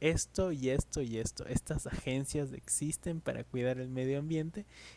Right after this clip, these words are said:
y quiero explorar en estas agencias las mejores prácticas que mantienen para incorporarlas dentro de mi investigación. Entonces, claro,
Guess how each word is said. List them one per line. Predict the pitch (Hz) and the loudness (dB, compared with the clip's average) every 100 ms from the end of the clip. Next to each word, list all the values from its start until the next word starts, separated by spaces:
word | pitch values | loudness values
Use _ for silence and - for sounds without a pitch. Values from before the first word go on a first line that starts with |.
| - | -6
y | 151 | -4
quiero | - 160 160 | 2 4 4
explorar | - - - 117 110 120 165 - - - - | 0 -4 -2 0 2 4 4 2 -6 -14 -8
en | 120 123 | -4 -2
estas | 127 - 135 - | -4 -4 -6 -4
agencias | - - 156 160 180 175 - - - - - - - - | -2 0 0 2 0 0 -4 -14 -20 -20 -20 -20 -20 -4
las | 147 131 - | 0 2 0
mejores | 123 - 190 226 233 | -4 6 10 10 10
prácticas | - 214 220 220 175 - | 8 4 4 2 2 2
que | 131 | 0
mantienen | 120 120 156 202 202 190 | 0 2 4 4 2 0
para | - 123 | -4 -4
incorporarlas | 120 117 113 - 113 120 135 139 131 - | -4 -4 -4 -2 2 2 2 2 2 -2
dentro | 131 123 123 123 127 | -4 -2 -2 0 0
de | 120 | 0
mi | 113 110 | -2 -6
investigación. | 113 - - - 131 - 123 - - - - - - - - - | -6 -4 -4 -6 -6 -4 -4 -8 -16 -18 -20 -18 -16 -16 -14 -4
Entonces, | 151 180 180 202 - | 0 4 6 6 6
claro, | 240 220 165 | 10 10 10